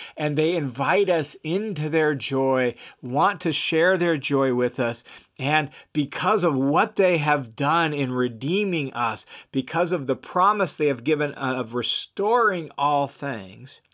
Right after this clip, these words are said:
we, even now, can rejoice with exceedingly great joy, with joy so great that we don't have words for it, and it's full of glory. And so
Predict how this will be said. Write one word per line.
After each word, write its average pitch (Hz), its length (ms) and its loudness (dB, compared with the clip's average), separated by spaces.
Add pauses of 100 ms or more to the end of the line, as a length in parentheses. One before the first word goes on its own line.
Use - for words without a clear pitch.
(460)
we, 147 360 2 (380)
even 233 420 -2
now, 165 440 -2 (640)
can 127 260 -2
rejoice 113 1000 -2 (260)
with 117 300 -8
exceedingly 123 1120 -6 (260)
great 131 360 0
joy, 120 320 0
with 127 160 0
joy 139 300 2
so 175 480 -2
great 127 360 -2
that 110 100 -4
we 107 120 -2
don't 120 200 -2
have 110 260 -2
words 123 420 0
for 95 320 -6
it, 92 60 -12
and 92 140 -10
it's 92 160 -16
full 104 500 -6
of 92 160 -16
glory. 92 400 -12
And 95 140 -14
so 143 320 0